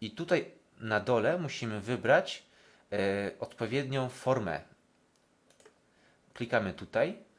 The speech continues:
czy też możemy kliknąć, kliknąć na tą strzałkę tutaj z boku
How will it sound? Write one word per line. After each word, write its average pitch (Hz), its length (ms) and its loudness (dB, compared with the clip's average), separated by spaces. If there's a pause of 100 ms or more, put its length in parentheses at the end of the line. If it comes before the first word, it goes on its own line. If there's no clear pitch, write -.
(140)
czy - 120 -14
też 95 180 -4
możemy 95 300 -8
kliknąć, 87 440 -12 (180)
kliknąć 110 480 -8
na 101 100 -6
tą 104 280 -8
strzałkę - 480 -4
tutaj - 280 -10
z 82 80 -12
boku - 480 -6